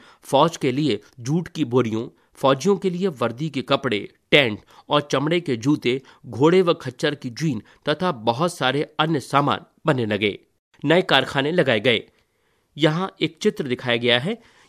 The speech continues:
ये चित्र है मद्रास चैम्बर of कॉमर्स का पहला दफ्तर।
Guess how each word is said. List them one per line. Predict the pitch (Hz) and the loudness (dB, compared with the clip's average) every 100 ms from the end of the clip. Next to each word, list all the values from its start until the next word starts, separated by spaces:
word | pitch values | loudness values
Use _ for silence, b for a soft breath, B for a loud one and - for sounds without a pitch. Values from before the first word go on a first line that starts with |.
| - | -2
ये | |
चित्र | 180 220 - 208 | -2 -2 0 0
है | 196 208 b b - | 0 -2 b b -2
मद्रास | 139 147 180 185 170 - | 0 2 4 2 0 -2
चैम्बर | 156 151 170 | -2 0 -2
of | 165 | -2
कॉमर्स | 160 - 123 147 - - | -4 -6 -4 -4 -6 -6
का | 165 | -4
पहला | 160 - 123 120 127 | -4 -6 -4 -2 -2
दफ्तर। | 110 113 - 101 | -2 -4 -2 -4